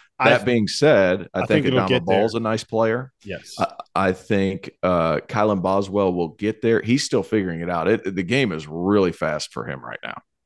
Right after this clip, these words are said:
Speaker 1: Mm-hmm.
Speaker 2: Like, the game is flying for him. And it, look no further than when they were playing San Diego State and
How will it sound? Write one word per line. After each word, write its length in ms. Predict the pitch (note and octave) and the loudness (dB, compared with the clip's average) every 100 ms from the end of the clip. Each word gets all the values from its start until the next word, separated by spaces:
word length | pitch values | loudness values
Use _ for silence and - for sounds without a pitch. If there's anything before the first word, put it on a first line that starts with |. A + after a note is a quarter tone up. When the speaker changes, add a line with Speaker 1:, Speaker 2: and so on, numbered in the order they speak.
| - | -20
Speaker 1:
Mm-hmm. 200 | F#2 F#2+ F2+ _ _ _ | -14 -14 -14 _ _ _
Speaker 2:
Like, 200 | F#2+ F#2+ | -6 -4
the 100 | F2+ | -4
game 300 | F2+ A#2+ A2 | 0 2 2
is 100 | F2+ | -2
flying 460 | - G2 F#2 F2+ F2 | -6 -4 -2 -2 -4
for 180 | - D#2+ | -6 -6
him. 240 | D#2+ D#2+ | -4 -4
And 140 | E2 | 0
it, 260 | G2 G#2 D#2 - - - - - | 2 2 -2 -8 -14 -16 -20 -6
look 200 | G#2+ C3 | 2 2
no 160 | B2+ A#2+ | 4 2
further 520 | - A2 G#2+ G2 F#2 | 2 2 2 2 2
than 160 | F#2 F#2 | 0 0
when 160 | F#2 | -2
they 100 | F#2 | 0
were 140 | F#2+ F2+ | 0 0
playing 260 | - F#2 | -4 -8
San 240 | E2+ G2 F#2 | -4 -2 0
Diego 320 | F#2 F2 D#2+ | 0 0 -2
State 560 | D#2+ - F2+ F2 E2 E2 | -4 -2 0 0 -2 -4
and 320 | E2+ E2 | -4 -6